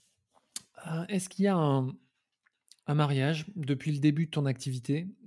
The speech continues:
euh, qui sort un petit peu du lot, qui t'a marqué,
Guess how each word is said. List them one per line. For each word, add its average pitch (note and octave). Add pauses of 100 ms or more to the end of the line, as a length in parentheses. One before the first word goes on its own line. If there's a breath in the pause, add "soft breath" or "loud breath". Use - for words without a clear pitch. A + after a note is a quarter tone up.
euh, B2
qui D3+
sort C#3+
un C#3+
petit C3+
peu C#3
du C3
lot, C3
qui -
t'a C3+
marqué, C3